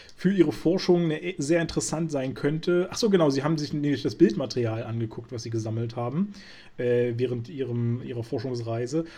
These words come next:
da haben sie festgestellt, dass man eben diesen Schatten da schon in diesem Tornado gesehen hat.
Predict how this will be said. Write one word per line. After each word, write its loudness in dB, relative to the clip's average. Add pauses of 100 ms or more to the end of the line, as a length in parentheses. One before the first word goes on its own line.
(120)
da -4
haben 0
sie 0
festgestellt, 2
dass -4
man -2
eben -2
diesen -2
Schatten -2
da -2
schon -6
in -8
diesem -2
Tornado -2
gesehen -4
hat. -8